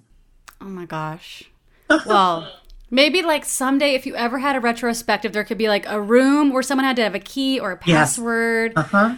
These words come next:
Speaker 2: uh-huh.
Speaker 1: or something, and you'd be
Speaker 2: Mm-hmm.
Speaker 1: like, "You can go in there for thirty seconds."
Speaker 2: Right. Mm-hmm.
Speaker 1: You can glance at this, and then
Speaker 2: Sign.
Speaker 1: you're escorted out by a
Speaker 2: Right,
Speaker 1: security
Speaker 2: right,
Speaker 1: guard.
Speaker 2: right. You have to sign an N D A, and, yeah,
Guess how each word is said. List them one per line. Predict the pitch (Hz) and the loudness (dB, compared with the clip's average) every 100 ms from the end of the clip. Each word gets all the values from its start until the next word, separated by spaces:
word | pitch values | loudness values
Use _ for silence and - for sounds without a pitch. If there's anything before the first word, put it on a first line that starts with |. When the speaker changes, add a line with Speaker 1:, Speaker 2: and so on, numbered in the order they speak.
| - | -2
Speaker 2:
uh-huh. | 156 | -2
Speaker 1:
or | - 185 | 0 -2
something, | - 226 233 247 254 262 277 | -2 -4 -4 -4 -2 -2 -2
and | - 226 | -4 -4
you'd | 190 | -2
be | |
Speaker 2:
Mm-hmm. | 202 196 | 0 0
Speaker 1:
like, | 214 | -2
"You | 233 | -4
can | 269 262 | -2 -2
go | 254 | 0
in | 247 | 0
there | 226 214 202 196 | 0 -2 -6 -12
for | - 214 202 | -12 -10 -8
thirty | - 196 185 196 | -8 -8 -8 -10
seconds." | - - - 208 302 294 - | -10 -12 -8 -6 -4 -6 -6
Speaker 2:
Right. | 180 139 120 - - | 0 0 0 -6 -4
Mm-hmm. | 160 180 208 220 | 0 2 2 0
Speaker 1:
You | 240 | -4
can | 240 262 247 | -2 -2 -2
glance | 208 208 240 - | -2 -2 -2 -2
at | 294 294 | -4 0
this, | 311 339 - - - _ _ - _ | 0 0 -6 -12 -14 _ _ -20 _
and | 226 240 | 0 2
then | |
Speaker 2:
Sign. | 233 - | 4 4
Speaker 1:
you're | 233 | 4
escorted | 214 214 247 233 208 | 2 0 2 2 2
out | 165 160 | -2 -4
by | 185 | -4
a | 175 160 | -2 4
Speaker 2:
Right, | 156 135 | 4 4
Speaker 1:
security | 156 135 127 | 2 2 2
Speaker 2:
right, | - | 0
Speaker 1:
guard. | 139 123 127 - | -2 -2 -4 -8
Speaker 2:
right. | - | -4
You | 131 | -2
have | 120 | 0
to | - | 0
sign | - 127 123 | 4 4 4
an | 117 | 2
N | 117 | 0
D | 120 120 | 0 0
A, | 113 110 113 | 0 -4 -6
and, | 113 120 123 123 | -6 -6 -6 -6
yeah, | 117 | -6